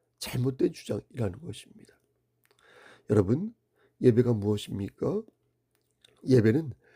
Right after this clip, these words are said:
하나님 앞에, 여러분 잘 들어보십시오. 하나님 앞에 엎드리는 것입니다. 엎드리는 것. 종이 되어서 하나님의 발에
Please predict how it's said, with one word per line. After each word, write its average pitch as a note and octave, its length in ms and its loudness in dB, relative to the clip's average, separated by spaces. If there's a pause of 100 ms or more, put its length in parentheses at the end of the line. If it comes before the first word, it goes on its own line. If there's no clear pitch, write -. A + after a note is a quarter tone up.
(220)
하나님 F#3+ 540 -2
앞에, C3 340 -6 (120)
여러분 - 180 -8
잘 - 220 -16
들어보십시오. D3+ 680 -4 (320)
하나님 C#3+ 400 2
앞에 D3+ 460 -2 (320)
엎드리는 C#3+ 640 2
것입니다. - 440 -14 (600)
엎드리는 B2 580 -8
것. - 60 -20 (540)
종이 C3+ 360 6
되어서 A2+ 520 2 (240)
하나님의 B2+ 540 2
발에 C#3 360 -4